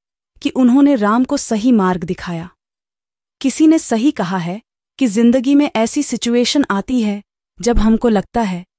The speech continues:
कि अब सब कुछ खत्म हो गया है, पर हमको सब कुछ ईश्वर पर छोड़ देना चाहिए और हमेशा पॉजिटिव फीलिंग से जिंदगी को जीना चाहिए। आशा करती हूँ कि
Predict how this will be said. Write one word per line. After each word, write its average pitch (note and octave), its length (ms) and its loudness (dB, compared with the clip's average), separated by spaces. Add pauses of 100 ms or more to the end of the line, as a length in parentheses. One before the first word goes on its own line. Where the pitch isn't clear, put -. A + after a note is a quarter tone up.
(220)
कि C4 80 -4
अब C4+ 200 -2
सब - 320 -2
कुछ - 240 -6
खत्म C4+ 380 -2
हो G#3 180 0
गया F3 180 -4
है, E3 240 -10 (1400)
पर B3+ 120 0
हमको A#3+ 340 0
सब A#3+ 280 -2
कुछ - 340 -6
ईश्वर A#3 360 -2
पर B3 180 -2
छोड़ A3+ 340 -2
देना F3 260 -2
चाहिए D#3+ 460 -8 (480)
और A3+ 100 0
हमेशा A#3 460 0
पॉजिटिव A#3+ 520 -2
फीलिंग A3+ 440 0
से C4 180 -4
जिंदगी G#3+ 540 0
को A#3 140 -2
जीना F#3+ 380 0
चाहिए। D#3 500 -8 (320)
आशा A3+ 360 0
करती A#3+ 380 -2
हूँ A#3 300 2
कि A#3 180 -6